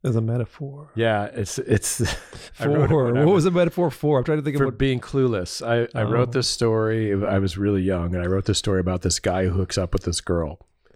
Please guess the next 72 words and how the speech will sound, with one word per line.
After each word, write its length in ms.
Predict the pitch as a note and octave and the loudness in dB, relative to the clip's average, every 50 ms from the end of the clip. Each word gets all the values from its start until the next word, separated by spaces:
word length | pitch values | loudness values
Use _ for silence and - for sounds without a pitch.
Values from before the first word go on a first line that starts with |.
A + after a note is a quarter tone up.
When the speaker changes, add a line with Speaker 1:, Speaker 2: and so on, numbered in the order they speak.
| _ - - | _ -6 -6
Speaker 1:
Okay. 220 | A2+ - - D3 | -4 -2 -2 -2
Speaker 2:
And 180 | C3 G#2+ - G2+ | -2 0 0 0
it's 120 | G2+ - - | 0 0 -2
the 60 | G#2 | -4
thirteenth 560 | - - A#2 A2+ G#2+ - - A2 A2+ G#2 - - | 0 2 2 2 2 2 0 0 0 -2 -2 -2
time 220 | A#2 G#2+ G2 G2 | -2 0 0 0
Speaker 1:
He 60 | G#2 | -2
Speaker 2:
he's 60 | G#2 C#3+ | -2 0
Speaker 1:
couldn't 200 | C3+ B2 B2+ C3+ | 0 0 0 0
Speaker 2:
hooked 40 | A#2+ | 0
Speaker 1:
hit 80 | B2 | 0
Speaker 2:
up 80 | - A#2 | 0 -2
Speaker 1:
the 60 | B2+ | -4
Speaker 2:
with 100 | A2 - C3 C3 B2 G#2 | -4 0 0 0 0 0
someone. 240 | - C3+ C3 D3+ D#3+ | 0 0 0 2 2
Speaker 1:
three-pointer? 240 | - - G#3+ - - | 2 2 0 0 2
<laughs> 360 | - - C3+ A2+ - - - | 2 2 2 2 0 -2 -2
Speaker 2:
No, 100 | - D#3+ - - - - | -2 -4 -4 -4 -2 -2
it's 100 | C#3+ - - | 0 0 0
the 60 | C3+ | 0
thirteenth 480 | - E3 D#3+ D#3 - E3 E3 D3 - | 2 2 0 0 0 -2 -2 -2 -2
time 200 | - D3+ C3+ C3 | -2 0 0 0
he's 140 | B2+ B2 - | 0 -2 -2
hooked 180 | B2 A#2 - - | -2 -4 -2 -2
up 180 | A2 A2 G#2 | -2 -2 0
with 100 | - A2 | -2 -2
someone 360 | - - A2 G2+ G2 G2 F#2+ F#2 | 0 0 0 0 0 -2 -2 -2
since 220 | - G2+ F#2+ - | 0 -2 0 0
his 140 | G2+ F#2+ - | -2 -2 -2
girlfriend 460 | - - F#2+ F#2 - - G2 F2+ F2 E2+ | 0 0 0 0 0 0 -2 -2 0 0
dumped 260 | F#2+ F2+ F2 F2 - | 0 -2 -2 -2 -4
him. 220 | F#2 E2+ E2+ F2 - _ _ _ _ _ _ _ _ _ - | -4 -4 -6 -8 -12 _ _ _ _ _ _ _ _ _ -4
Speaker 1:
Oh. 260 | - B2 B2 B2 C3 | -2 -2 -2 -2 -2
Speaker 2:
And 180 | B2+ B2+ A2 G2+ | -2 0 0 0
he's 200 | G2+ A#2 C#3 - | 0 -2 -4 -4
just 260 | - - A#2 - - | -2 0 0 0 -2
clueless. 560 | - - B2+ B2 A2+ A2 A2 G#2 G#2 - - | -4 -2 0 0 2 2 2 0 0 -2 -4
And 140 | - B2 G#2 | -6 -2 0
then 100 | G#2+ G#2 | 0 0
he 60 | G#2 | 0
goes 260 | F#2+ G2+ G#2 G2+ G2 - | 0 0 0 0 0 -2
to 80 | G#2+ | -2
play 140 | - A2 G2+ | 0 0 0
basketball 520 | F#2 G2 F#2+ G2 - - - E2+ F2+ F#2 | 0 0 0 0 0 0 0 0 0 0
the 120 | F2+ F2+ F2+ | 0 0 0
next 280 | F#2+ F#2+ F#2+ - - - | -2 -2 -2 -4 -4 -2
day, 400 | G#2+ F#2 F2 F2 F2 F2+ F#2+ F#2+ - - | 0 0 0 0 -2 -4 -6 -6 -6 -4
and 120 | G2+ F#2+ | -4 -2
he 140 | D#2 F#2 F#2 | -2 -4 -6
just 200 | - - E2 E2 | -6 -6 -6 -4
runs 260 | F2 F#2+ F#2+ F#2+ G2 G2+ | -2 0 0 2 2 2
around 300 | F#2+ F#2 F#2 F2+ F2+ F2+ | 2 2 2 0 0 0
and 80 | F2 | 0
runs 220 | F2+ F#2 F2+ F2 F2+ | 0 0 0 0 -2
around, 240 | F2+ F2 F2+ F2+ | -2 -2 -2 -4
but 100 | F2+ G2+ | -6 -6
can't 180 | - - G#2 F2 | -4 -4 -4 -2
ever 140 | E2+ F2+ F2+ | -2 -2 -4
get 120 | F#2 F2 - | -4 -4 -4
the 60 | F2 | -4
ball 220 | E2 F2+ E2 E2 | -4 -4 -4 -6
'cause 140 | E2 - E2+ | -6 -6 -8
he 80 | F2+ - | -8 -6
can't 200 | - F#2+ F2 E2+ | -6 -8 -6 -4
figure 200 | - G2+ F2 F2 | -4 -4 -2 -2
out 80 | E2+ E2 | -4 -4
how 140 | E2 E2 | -6 -6
to 80 | E2 E2 | -6 -8
get 180 | D#2+ F#2 E2+ - | -8 -8 -10 -10
the 60 | F2 | -10
ball. 340 | E2 E2 D#2+ C2+ - - - | -10 -10 -12 -12 -14 -14 -8
Speaker 1:
<laughs> 680 | E3+ - - - - - - - - - - - - - | -2 0 0 0 0 -4 -10 -14 -4 0 2 2 2 2